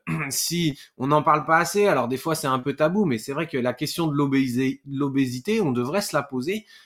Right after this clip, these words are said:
euh, dans, dans, dans, dans l'église. Qu'est-ce qu'on mange aussi ? Avec quoi on nourrit notre corps ? Parce que,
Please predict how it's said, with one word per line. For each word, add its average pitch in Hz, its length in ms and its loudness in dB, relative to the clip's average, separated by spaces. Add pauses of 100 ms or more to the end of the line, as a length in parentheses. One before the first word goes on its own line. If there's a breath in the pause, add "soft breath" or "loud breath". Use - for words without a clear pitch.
(180 soft breath)
euh, 113 440 -4
dans, 117 420 0
dans, 110 240 -6
dans, 113 260 -4
dans 113 160 0
l'église. 135 640 2
Qu'est-ce 160 200 0
qu'on 165 120 2
mange 185 300 4
aussi ? 117 300 -2
Avec 110 180 -6
quoi 170 180 -2
on 156 100 4
nourrit 151 360 4
notre 131 300 0
corps ? 202 260 2
Parce 123 160 -8
que, 127 160 -6